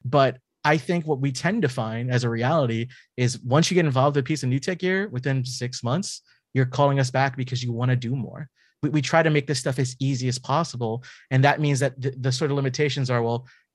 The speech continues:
how can I start to push my production? And that's where I like to get people talking, is how can you do more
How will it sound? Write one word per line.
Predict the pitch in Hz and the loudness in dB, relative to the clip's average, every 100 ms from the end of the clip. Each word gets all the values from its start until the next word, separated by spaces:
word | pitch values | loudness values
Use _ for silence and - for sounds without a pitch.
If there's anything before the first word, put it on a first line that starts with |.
| _ | _
how | - 147 | 2 2
can | 160 | 4
I | 160 | 2
start | 131 151 | 2 -2
to | 143 | -4
push | 156 135 | -6 -4
my | 147 127 | -4 -4
production? | 131 120 123 120 | -4 -4 -6 -6
And | 113 | 0
that's | 135 165 | 2 2
where | 175 - | 0 -2
I | 139 147 147 | 0 2 2
like | 135 127 | 0 -2
to | 131 | -8
get | - 120 117 _ _ - | -4 -4 -4 _ _ -10
people | 143 123 | -8 -8
talking, | - 120 123 110 | -6 -6 -6 -12
is | 104 | -6
how | - - | 0 0
can | 190 165 | 2 0
you | 156 | 0
do | 135 139 | 0 2
more | 131 127 131 120 113 120 | 2 4 2 0 -2 -6